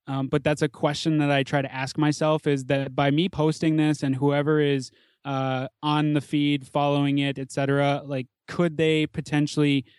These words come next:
get something out of this? Um, and I think personally, it's, it's, it's, uh, a lot of it is how you approach it. I think authenticity comes from your approach, uh, more than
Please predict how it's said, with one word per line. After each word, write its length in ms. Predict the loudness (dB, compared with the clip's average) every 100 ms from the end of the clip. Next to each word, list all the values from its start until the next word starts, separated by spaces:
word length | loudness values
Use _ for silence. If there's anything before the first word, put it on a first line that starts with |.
| _ _ -8
get 280 | -2 -2 -2
something 600 | -2 0 0 2 0 0
out 240 | -2 0 0
of 140 | 0
this? 440 | 0 -2 -4 -10 -20 _ _ _ -6
Um, 360 | 0 2 0 -6 _ _ _
and 100 | -2
I 60 | 0
think 220 | 0 0
personally, 500 | 0 0 2 2 4
it's, 180 | 2 -2
it's, 360 | -4 -4 -6 -6
it's, 380 | -2 -2 -2 0
uh, 180 | 2 2
a 60 |
lot 220 | 2 2 2
of 100 | 2
it 80 |
is 140 | 2 0
how 180 | 0 2
you 220 | 2 0
approach 440 | -2 0 0 0
it. 140 | -6 -8
I 120 | -6
think 180 | -4 -2
authenticity 960 | 0 0 2 0 0 -2 0 2 2 0 -8 -20 _
comes 380 | -2 2 2 0
from 480 | 0 2 4 2 0 -4
your 340 | -2 0 0
approach, 720 | -2 -2 0 2 0 -4 -18 -20 _ -20 -20 -12
uh, 260 | -6 -4 -2
more 520 | 0 2 4 4 2
than 640 | 0 -2 0 -2 -4 -6